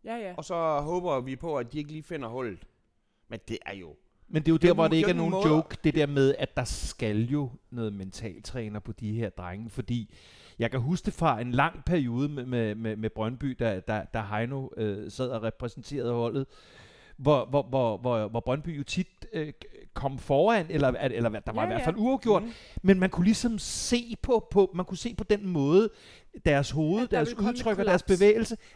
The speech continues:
Speaker 3: at
Speaker 1: Ja.
Speaker 3: der ville komme et
Speaker 2: Ja.
Speaker 3: kollaps,
Speaker 2: Ja.
Speaker 3: og det vidste man om det her.
Speaker 1: Ja.
Speaker 2: Og, og, og det værste var, at vi havde jo set skriften på væggen, fordi da Brøndby er foran mod O B to nul,
Speaker 1: Ja, ja.
Speaker 2: og O B,
Speaker 1: I
Speaker 2: de
Speaker 1: vidste
Speaker 2: æder
Speaker 1: lige
Speaker 2: sig
Speaker 1: præcis.
Speaker 2: tilbage.
Speaker 1: Ja, ja,
Speaker 2: Og,
Speaker 1: fuldstændig.
Speaker 2: og det sådan,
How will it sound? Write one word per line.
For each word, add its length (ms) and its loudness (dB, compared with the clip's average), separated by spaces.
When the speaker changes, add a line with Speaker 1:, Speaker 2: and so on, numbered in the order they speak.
Speaker 3:
at 120 6
Speaker 1:
Ja. 40 6
Speaker 3:
der 60 8
ville 160 0
komme 280 2
et 40 -4
Speaker 2:
Ja. 40 -8
Speaker 3:
kollaps, 440 -2
Speaker 2:
Ja. 80 -8
Speaker 3:
og 80 8
det 120 8
vidste 240 0
man 160 -4
om 100 -6
det 140 0
her. 240 0
Speaker 1:
Ja. 120 -10
Speaker 2:
Og, 300 -6
og, 140 -4
og 60 -6
det 60 -6
værste 200 -4
var, 80 -6
at 60 -8
vi 60 -6
havde 180 -6
jo 100 -8
set 300 -8
skriften 380 -14
på 100 -14
væggen, 300 -10
fordi 240 -10
da 120 -6
Brøndby 340 -8
er 160 -8
foran 500 -10
mod 240 -8
O 180 -10
B 80 -12
to 200 -12
nul, 260 -8
Speaker 1:
Ja, 100 -6
ja. 180 -8
Speaker 2:
og 200 -4
O 40 -4
B, 60 -6
Speaker 1:
I 60 -2
Speaker 2:
de 60 -6
Speaker 1:
vidste 240 -4
Speaker 2:
æder 200 2
Speaker 1:
lige 80 -10
Speaker 2:
sig 80 -6
Speaker 1:
præcis. 200 -8
Speaker 2:
tilbage. 300 -2
Speaker 1:
Ja, 80 -4
ja, 60 -8
Speaker 2:
Og, 60 -16
Speaker 1:
fuldstændig. 320 -6
Speaker 2:
og 60 -8
det 80 -14
sådan, 220 -10